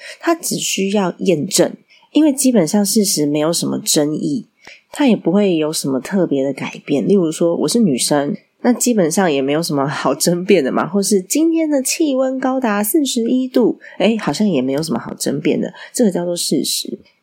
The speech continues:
那么观点则是我们对一件事情的看法，它有可能是你的判断、你的感觉，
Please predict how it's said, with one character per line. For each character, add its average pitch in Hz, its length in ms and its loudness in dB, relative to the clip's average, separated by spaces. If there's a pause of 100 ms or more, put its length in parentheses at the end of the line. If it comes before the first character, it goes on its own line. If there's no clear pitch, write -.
(140)
那 285 100 2
么 254 100 4
观 220 320 0
点 151 260 2
则 147 140 -2
是 170 200 0
我 156 120 0
们 127 200 -2
对 170 180 0
一 - 20 -2
件 165 220 -4
事 - 160 -4
情 123 220 -4
的 127 120 -4
看 123 320 -8
法， - 300 -10
它 269 140 -2
有 214 180 2
可 190 260 -2
能 254 320 -2
是 196 200 -2
你 139 180 0
的 85 120 -4
判 143 360 -6
断、 127 240 -2
你 127 60 -8
的 139 120 -4
感 - 380 -8
觉， - 440 -4